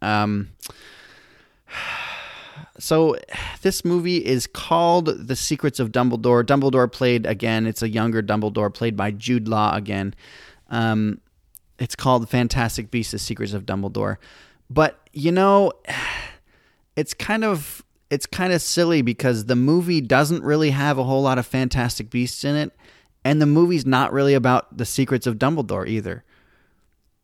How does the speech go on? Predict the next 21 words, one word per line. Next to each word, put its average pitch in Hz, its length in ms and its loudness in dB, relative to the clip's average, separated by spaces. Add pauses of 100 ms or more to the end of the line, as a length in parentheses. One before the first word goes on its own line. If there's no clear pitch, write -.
(360)
I - 120 -6
don't 180 180 0
even 170 200 2
really 151 220 4
know 120 340 4
what 151 200 2
the 104 60 -6
movie's 95 340 -6
about. 82 320 -8
It's 117 140 -6
about, 147 340 4
like, 113 360 -4 (800)
it's, - 300 -8
maybe 143 280 2
it's - 120 -2
about, 127 280 4
like, 110 220 0 (1000)
really 123 260 2
bad, 113 720 2 (480)
dumb, 127 640 2 (1400)
uh, 95 520 -2